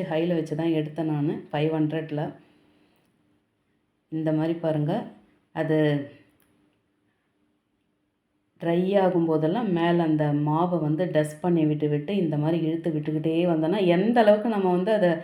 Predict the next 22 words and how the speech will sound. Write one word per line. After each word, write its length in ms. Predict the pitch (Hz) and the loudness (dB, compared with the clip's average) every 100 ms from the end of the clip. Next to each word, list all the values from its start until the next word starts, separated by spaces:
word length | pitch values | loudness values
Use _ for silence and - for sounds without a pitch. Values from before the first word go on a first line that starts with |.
| - - - _ 240 | -10 -20 -20 _ 2
திரும்ப 220 | 233 220 208 | 2 2 0
திரும்ப 220 | 214 240 208 | 0 0 2
ஒரே 120 | 185 196 | 2 4
மாதிரி 180 | 208 185 175 | 4 4 2
ரிப்பீட்டடா 480 | 175 190 185 180 208 | 0 -2 2 2 2
அந்த 140 | 208 165 156 147 147 | 0 2 4 4 0
எட்டு 160 | 160 190 180 | -2 -2 0
மாதிரி 160 | 175 180 180 | 0 -2 -2
போட்டு, 260 | 160 156 302 - - _ _ _ _ _ 175 | -4 -2 -4 -4 -20 _ _ _ _ _ -4
அஹ், 300 | 160 156 156 180 | 0 2 2 0
எடுக்கிறோமோ, 420 | 190 202 175 214 302 - 170 | 0 2 2 2 0 -2 0
அந்த 280 | 185 233 240 | 2 2 2
அளவுக்கு 280 | 196 180 208 226 | 4 2 0 -2
பார்த்தீங்கன்னா 380 | 175 170 175 269 | -2 0 0 2
நமக்கு 220 | 226 160 156 | 0 0 0
அவ்வளோ 240 | 156 175 196 190 | 0 2 2 4
லேயர் 380 | 175 190 208 202 | 4 4 0 -2
கிடைக்கும். 440 | 165 151 143 202 349 - _ _ _ _ - | -2 -4 -2 -2 -2 -6 _ _ _ _ -6
நல்ல 160 | 160 165 180 | -2 2 2
அந்த 160 | 175 165 151 143 143 139 - - | 2 2 2 0 -2 -6 -10 -8
நம்ம 160 | 160 151 147 143 - _ - | -4 -2 -2 -4 -10 _ -10
வெளியே 240 | 175 185 | -2 0